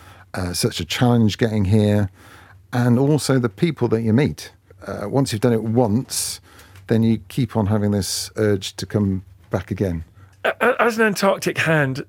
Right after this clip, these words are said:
Speaker 2: the history seems to mean something, you know, whether it's Shackleton, Scott, Bellingshausen, um, Filchner, and then more recently Ranulph Fiennes. It's a place where you guys really, the history seems to matter to you.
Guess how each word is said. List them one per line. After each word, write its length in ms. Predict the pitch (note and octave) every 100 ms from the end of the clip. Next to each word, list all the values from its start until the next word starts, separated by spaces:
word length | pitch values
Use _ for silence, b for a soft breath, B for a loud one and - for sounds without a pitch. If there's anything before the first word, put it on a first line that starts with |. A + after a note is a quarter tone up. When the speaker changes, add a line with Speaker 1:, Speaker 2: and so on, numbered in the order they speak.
| -
Speaker 2:
the 80 | D#3
history 280 | A3+ -
seems 240 | A3+ - F#3
to 80 | -
mean 180 | E3 E3
something, 320 | - A2 C3+
you 60 | D#3
know, 100 | D3
whether 260 | D#3+ D#3
it's 160 | D3 - B B B B B
Shackleton, 520 | - F#3+ - F#3+ F3
Scott, 440 | - G3+ F#3 C#3
Bellingshausen, 920 | E3 F3+ E3 - E3+ E3+ D3 E3 E3 D3+ B B B -
um, 220 | D3+ D3
Filchner, 640 | - F#3+ F3+ - F3 E3 - _
and 80 | F3+
then 100 | F3+
more 200 | F3 F3+
recently 420 | F3 F3 - E3
Ranulph 320 | D#3 E3 E3+
Fiennes. 320 | C3 - F3 E3+
It's 140 | G#3+
a 40 |
place 360 | G3+ A#3+ A#3 -
where 240 | G3+ F#3+ - b b b b
you 120 | F#3+
guys 300 | A3 G#3 G3+
really, 680 | D3+ G3 G3+ F#3 F3+ E3+ D#3 _ _
the 200 | B2+ D#3+
history 280 | F3+ G3+ G#3+
seems 260 | E3+ F3+ -
to 60 |
matter 300 | F3 E3+ -
to 160 | C#3+ -
you. 160 | G#2+